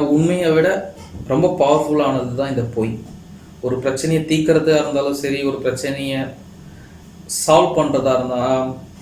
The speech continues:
உருவாக்கணும்னா சரி, இந்த பொய் ரொம்ப ரொம்ப உதவியா இருக்கும். அந்த பொய் மூலியமா நம்ம வியாபாரம் பண்ணலாமா,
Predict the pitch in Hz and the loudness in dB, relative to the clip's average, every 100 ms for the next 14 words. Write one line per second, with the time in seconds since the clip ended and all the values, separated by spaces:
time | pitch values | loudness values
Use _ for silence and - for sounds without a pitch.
0 | - 156 160 180 156 139 131 120 113 113 | -6 0 4 4 4 0 -2 -2 -2 -4
1 | - 113 - - - - 135 120 143 175 | -4 -4 -4 -8 -14 -8 -6 0 2 2
2 | - - - 123 143 185 180 151 135 117 | -2 -8 -4 -2 0 2 2 2 0 2
3 | 123 117 113 110 - - - - - - | 0 2 -2 -4 -8 -14 -20 -20 -20 -20
4 | - - - - 156 196 196 170 185 196 | -20 -20 -14 -6 -2 0 0 2 2 2
5 | 170 151 139 135 131 - 127 123 117 117 | 2 2 2 0 -4 -6 -6 -2 2 2
6 | 131 143 135 117 113 120 131 123 131 | 4 4 2 0 0 2 2 0 -2